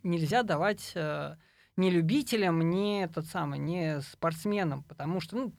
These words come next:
там есть, были биомехани-, э, биомеханические косяки. То есть люди, сама идея классная, материал классный,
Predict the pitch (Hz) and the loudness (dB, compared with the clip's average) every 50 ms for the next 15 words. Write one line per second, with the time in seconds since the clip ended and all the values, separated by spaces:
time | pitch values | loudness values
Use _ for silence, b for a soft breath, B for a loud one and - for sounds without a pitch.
0 | _ _ - 208 208 214 202 226 214 160 - - B B B B B B B 170 | _ _ 2 2 4 4 4 2 2 0 0 -4 B B B B B B B 2
1 | 208 254 240 214 175 170 190 185 180 180 175 165 - 185 190 185 160 - - 190 | 2 4 4 4 4 4 4 6 6 4 2 2 2 0 0 0 -2 -4 -4 -4
2 | 180 175 170 165 165 190 190 185 190 170 - 190 196 214 220 - - 185 - - | -2 -2 -2 0 0 2 2 2 2 2 0 0 0 0 0 0 -2 -4 -4 -4
3 | - 185 160 - 185 165 - - 190 - - 165 143 - - _ _ _ _ _ | -4 -4 -2 -2 -2 -4 -4 -6 -8 -8 -10 -10 -10 -10 -14 _ _ _ _ _
4 | _ _ _ _ - 139 131 - - 175 196 220 196 180 190 175 160 160 B B | _ _ _ _ -12 -12 -10 -6 -4 -2 -2 0 2 2 2 2 0 -2 B B
5 | B B B B B B _ _ - - 202 214 220 214 185 170 170 175 190 170 | B B B B B B _ _ 0 4 4 6 6 6 6 4 4 4 4 4
6 | 156 160 - 240 302 339 - - 233 185 170 175 170 165 214 208 196 196 185 156 | 4 4 2 2 2 2 2 0 -2 0 2 2 4 4 2 2 4 4 4 4
7 | 143 139 - 170 180 220 269 285 - - 233 202 160 - | 2 0 -4 -4 -2 0 0 0 0 -2 -4 -4 -4 -6